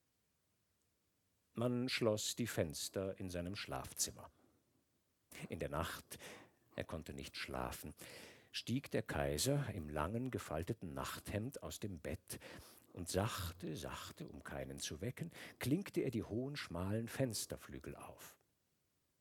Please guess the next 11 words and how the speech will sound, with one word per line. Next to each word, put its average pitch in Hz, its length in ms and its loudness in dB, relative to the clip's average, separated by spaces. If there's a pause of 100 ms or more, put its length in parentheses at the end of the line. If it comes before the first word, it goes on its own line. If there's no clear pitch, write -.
(200)
Er - 100 -12
blieb 98 220 -2
eine 87 180 0
Weile 73 240 0
stehen, 95 600 0 (300)
den 90 160 2
kühlen 120 400 2
Atem 87 420 2
der 73 120 2
herbstlichen 80 760 -4
Nacht - 440 -4